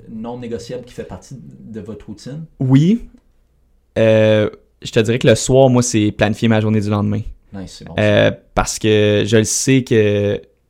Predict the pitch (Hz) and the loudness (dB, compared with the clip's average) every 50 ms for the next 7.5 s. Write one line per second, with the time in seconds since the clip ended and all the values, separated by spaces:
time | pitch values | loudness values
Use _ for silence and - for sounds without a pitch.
0 | _ _ _ _ - - - - 107 107 - 120 107 107 107 107 101 110 110 113 | _ _ _ _ -20 -10 -6 -4 -4 -2 -2 -2 -2 0 0 0 0 0 2 2
1 | 117 123 120 - 113 104 101 - - - - 113 110 110 113 113 110 - - _ | 2 0 0 -2 -4 -4 -4 -6 -8 -6 -4 -2 0 0 0 0 -2 -6 -10 _
2 | _ _ _ _ _ _ - - 110 - - 107 - - - - 120 120 123 127 | _ _ _ _ _ _ -8 -6 -6 -4 -4 -4 -6 -4 -4 -2 0 0 -2 -2
3 | - - - _ _ _ _ - 104 101 - - - 104 98 110 120 117 110 104 | -6 -14 -20 _ _ _ _ -2 -2 -2 -2 -2 -2 -2 0 0 -2 -2 -4 -4
4 | 101 107 107 104 101 110 104 104 107 110 110 107 98 101 98 - - 104 101 101 | 0 0 0 0 0 -2 -4 -2 -2 -2 -2 -2 -2 -4 -4 -4 -4 -4 -2 -4
5 | 104 101 - - 123 113 - - - - - - 98 - - - - 110 107 - | -4 -6 -6 -8 -10 -10 -10 -12 -16 -16 -16 -16 -14 -14 -10 -6 -4 -4 -4 -4
6 | 104 101 98 - - 104 104 101 - - - 113 110 107 104 104 - - 110 104 | -6 -6 -6 -6 -6 -6 -6 -6 -8 -8 -6 -4 -4 -2 -2 -4 -4 -4 -6 -6
7 | 104 107 104 104 107 104 98 - 107 113 | -4 -4 -4 -4 -4 -6 -6 -4 -4 -4